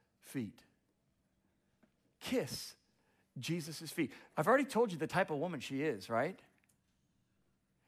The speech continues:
And they're in this setting of religious, it, all, all this stuff.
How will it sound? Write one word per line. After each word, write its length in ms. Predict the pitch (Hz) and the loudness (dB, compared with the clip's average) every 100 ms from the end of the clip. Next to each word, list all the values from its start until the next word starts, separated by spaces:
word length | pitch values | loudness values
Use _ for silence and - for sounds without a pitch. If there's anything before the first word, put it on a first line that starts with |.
| - | -2
And 120 | 180 | 4
they're 100 | 202 | 8
in 80 | 254 | 8
this 140 | 277 | 6
setting 400 | - 240 247 208 | 4 6 8 6
of 100 | 180 | 2
religious, 520 | 170 165 202 214 190 - _ _ _ | 2 4 4 4 -2 -8 _ _ _
it, 120 | 208 - | 0 4
all, 300 | 214 - 214 | 4 8 10
all 160 | 226 277 | 12 10
this 140 | 302 | 8
stuff. 220 | - 269 | 8 8